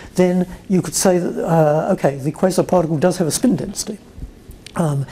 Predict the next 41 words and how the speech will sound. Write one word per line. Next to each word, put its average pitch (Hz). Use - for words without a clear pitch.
because 156
the, 147
the, 139
the 156
hole 160
has, 147
uh, 151
sorry, 135
the 113
particle 175
has 147
spin 143
up, 135
and 147
the 135
particle 180
which 165
you 143
took -
out 156
to 151
make 147
the -
hole 147
had 143
spin 139
down, 156
and 135
therefore 175
these 156
do 185
add 117
together 208
and 127
they 135
give 131
you 127
a -
total 135
spin 143
density. 185